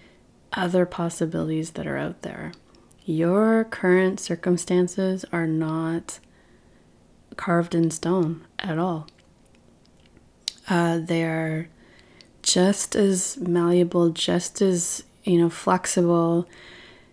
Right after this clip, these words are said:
as your imagination. And so if you can envision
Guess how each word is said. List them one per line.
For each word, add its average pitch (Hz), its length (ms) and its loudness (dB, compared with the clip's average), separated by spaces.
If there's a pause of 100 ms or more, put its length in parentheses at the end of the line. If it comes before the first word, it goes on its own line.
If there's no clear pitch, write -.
(160)
as 175 240 2
your 175 140 8
imagination. 160 960 0 (240)
And 160 240 -2
so 170 300 0
if 170 240 -2
you 196 260 6
can 240 220 4
envision 165 720 4